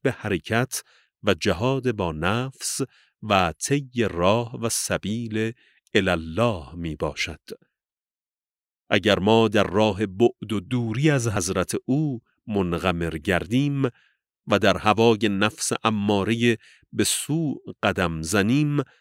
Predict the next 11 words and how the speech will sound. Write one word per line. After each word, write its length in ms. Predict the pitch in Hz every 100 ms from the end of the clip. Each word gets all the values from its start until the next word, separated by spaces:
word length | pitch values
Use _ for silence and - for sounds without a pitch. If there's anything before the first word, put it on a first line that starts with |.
| _ _ _ _ _
و 100 | 110
نظر 440 | 101 92 92 117 117
به 180 | 110 101
طبیعت 760 | - 101 101 92 127 131 -
و 80 | 120
کثرت 640 | - 101 - 110 131 - - - _ _
و 140 | 98 101
ادنی 400 | 123 131 - 113
العوالم 1040 | 107 95 - 104 98 98 85 78 120 156 135
داشته 540 | 123 101 - - 101
باشیم 600 | 78 71 - 117 147